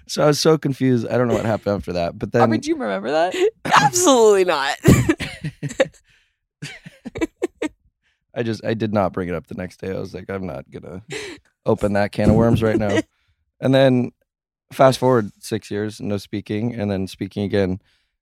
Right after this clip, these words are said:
Speaker 1: We're at, yeah, again, if you check out Vic's Instagram post about our story, you'll know that I invited Aubrey to a wedding as a plus one. I got a last minute plus one. Only had one person in mind, and it was Aubrey. Brought her.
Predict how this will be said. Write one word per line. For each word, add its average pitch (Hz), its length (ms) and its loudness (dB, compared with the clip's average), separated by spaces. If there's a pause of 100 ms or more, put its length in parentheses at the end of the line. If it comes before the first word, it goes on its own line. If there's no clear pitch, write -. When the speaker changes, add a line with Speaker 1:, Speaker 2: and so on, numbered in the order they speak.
(200)
Speaker 1:
We're 120 160 4
at, 120 320 6 (1200)
yeah, 104 320 -4
again, 104 260 2
if 92 100 0
you 90 80 -4
check - 200 -6
out 95 140 -4
Vic's - 420 -8 (120)
Instagram 95 400 -4
post - 280 -4
about - 340 -6
our 92 160 -6
story, 98 480 -8 (220)
you'll 101 180 -8
know 95 220 -2
that 92 200 -6
I 92 100 -2
invited 98 560 -2 (640)
Aubrey 110 340 0
to 104 120 -10
a 95 80 -6
wedding 92 320 -6
as 90 100 -8
a 90 60 -12
plus - 300 -12
one. 92 120 -12
I 90 60 -14
got 87 140 -8
a 90 40 -4
last 90 380 -4
minute 101 220 -8
plus 95 280 -8
one. 92 460 -8 (320)
Only 120 220 -2
had 101 100 -2
one 87 220 -6
person 87 300 -12
in 90 40 -8
mind, 90 240 -6
and 90 80 -8
it 85 80 -10
was 90 100 -12
Aubrey. 90 420 -6 (1080)
Brought 139 300 6
her. 123 380 4